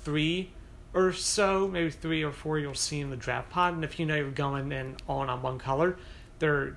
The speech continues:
give you that extra boost of a powerful card without having to worry about losing out on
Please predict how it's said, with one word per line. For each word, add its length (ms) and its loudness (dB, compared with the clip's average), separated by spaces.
give 140 0
you 80 0
that 140 -2
extra 280 -2
boost 380 -4
of 60 -8
a 40 -2
powerful 440 -4
card 320 -4
without 260 -8
having 300 -6
to 60 -10
worry 280 -6
about 400 -6
losing 440 0
out 280 -2
on 540 -2